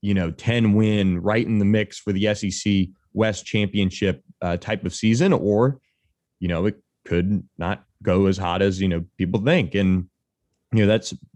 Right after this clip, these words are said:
you know, fair. This is, I've, I've said this on the pod. I think this is a boom or bust type of team, but,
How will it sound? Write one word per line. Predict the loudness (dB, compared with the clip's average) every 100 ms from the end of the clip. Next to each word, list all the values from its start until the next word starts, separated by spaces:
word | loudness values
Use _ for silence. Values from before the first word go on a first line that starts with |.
| -8
you | -4
know, | -4
fair. | -2 -2 0
This | -2 0
is, | -2
I've, | -2 -6 -8
I've | -4
said | -2 0
this | 0 0
on | -4
the |
pod. | -2 -2 -2
I | -2
think | -4 -4
this | -4
is | -2
a |
boom | -2 0 0
or | 2
bust | 0 -2 -2
type | -6 -6
of | -6
team, | -2 0
but, | 0 -2